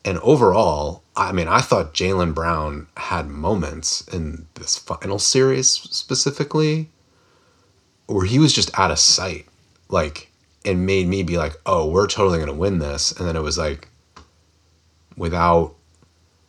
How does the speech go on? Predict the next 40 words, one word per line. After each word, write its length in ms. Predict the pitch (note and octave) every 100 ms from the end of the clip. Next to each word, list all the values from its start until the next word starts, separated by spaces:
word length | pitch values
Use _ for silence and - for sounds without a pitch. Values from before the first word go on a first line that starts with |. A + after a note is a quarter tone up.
| _ _ _ _ _ _ _ _ _ -
it 120 | F#2+
just 200 | - -
didn't 380 | A2+ G#2 F#2+ E2
kind 200 | - G2+
of 140 | D#2+ -
balance 760 | F2 F2 D#2 C#2 - - -
with 380 | E2 D2+ D2+ -
what 180 | F2+ D#2+
was 140 | D#2+
going 280 | - E2 D#2+
on 200 | D#2 D#2
with 100 | D#2
Tatum 360 | - F#2+ F2 D#2
and 100 | C#2+
how 260 | - D#2+
he 180 | D2+ F#2+
was 160 | F2 -
trying 240 | E2+ D#2
to 120 | D2+
adjust 500 | D2+ C#2 D#2 D2 -
with 320 | D2 D2 D#2+ - _ _ _ _ _ _ _
the 80 | E2+
attention 420 | D#2 G#2+ F2 F#2+
he 160 | E2+ F2+
was 180 | F2 -
facing 540 | F2 E2+ - E2+ D#2+
in 160 | D#2 D#2
this 160 | D2+
situation. 1120 | - D2+ - E2+ G#2 G2 - F#2 F2+ E2+ E2
And 340 | D#2+ D#2 D2+ D2+
it 140 | D#2+
just, 340 | D#2 F2+ - -
oh, 220 | A#2 B2+ A#2
I 100 | A#2+
think 220 | C3+ B2
there 120 | A2+
was 140 | G2
a 60 | F#2
bit 200 | D#2+ F#2
of 140 | D#2